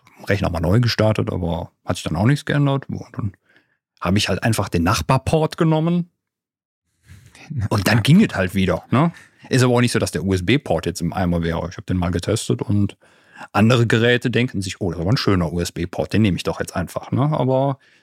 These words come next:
Speaker 1: nee, diese kleine Diva von Webcam sagt, „Nee, der ist mir heute nicht mehr gut genug. Vielleicht ist es irgendwann wieder, dann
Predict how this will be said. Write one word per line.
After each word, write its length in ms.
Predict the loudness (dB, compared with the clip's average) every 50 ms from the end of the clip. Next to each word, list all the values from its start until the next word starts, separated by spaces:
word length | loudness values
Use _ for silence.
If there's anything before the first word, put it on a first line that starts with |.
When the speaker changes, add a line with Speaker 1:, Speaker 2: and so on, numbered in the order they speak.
| _ _ _
Speaker 1:
nee, 340 | _ 0 2 2 2 2 0 -4 -8 _ _ _ _ _ 0
diese 160 | 0 2 2
kleine 260 | 2 2 2 2 2
Diva 320 | 2 2 2 2 4 2 2
von 200 | 2 0 2 2
Webcam 500 | 2 2 0 _ -2 0 0 2 0 0
sagt, 360 | 0 -2 -2 -4 -6 -4 -2
„Nee, 260 | 0 2 2 2 -2 -6 _ _ _ _ _ _
der 200 | 0 2 2 2
ist 120 | 2 2 0
mir 100 | 0 2
heute 220 | 0 0 0 -2
nicht 100 | -4 -2
mehr 120 | -2 -2
gut 160 | -2 -2 -6 -4
genug. 240 | -4 -6 -6 -2
Vielleicht 280 | 0 2 2 2 0 -4
ist 180 | -4 -4 0 0
es 140 | 0 0
irgendwann 460 | 2 0 2 2 2 2 2 2 2 2
wieder, 360 | 2 0 0 0 0 -2 -4 -4
dann 320 | -2 -2 0 0 -2 -4